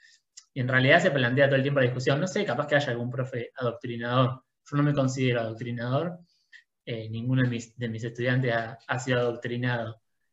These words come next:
Eh, aunque así ha, he sido acusado de adoctrinar, pero, pero no, porque todo el tiempo, si vos ves mis videos, invitan a la reflexión y no,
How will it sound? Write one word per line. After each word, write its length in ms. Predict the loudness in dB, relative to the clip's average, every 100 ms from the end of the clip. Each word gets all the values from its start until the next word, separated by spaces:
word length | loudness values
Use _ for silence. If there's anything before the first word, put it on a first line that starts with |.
| _ _ -2
Eh, 640 | 2 2 0 -4 -8 -12 -18 _ _ _
aunque 240 | -6 0 0
así 240 | 2 4
ha, 60 | 4 4
he 100 | -2
sido 240 | -2 2 2
acusado 540 | 2 -4 2 4 4
de 60 | 2
adoctrinar, 720 | -4 -6 -6 0 0 -2 -8 _ _ _ _ _
pero, 800 | -4 -2 -4 -6 -8 -12 -16 -18 _ _ _ _ _
pero 220 | -6 -2
no, 260 | 2 2 2
porque 340 | 0 -4 -4 0
todo 180 | 2
el 100 | 2
tiempo, 320 | 2 0 0 -2
si 160 | -2
vos 160 | -4 -2
ves 140 | -4
mis 120 | -4 -4
videos, 500 | 0 4 4 0 -10 _ _ _ _
invitan 380 | -4 -2 0 0
a 60 |
la 100 | -2
reflexión 600 | -4 -6 -8 -6 0 2
y 80 | 2
no, 480 | 0 -4 -8 -10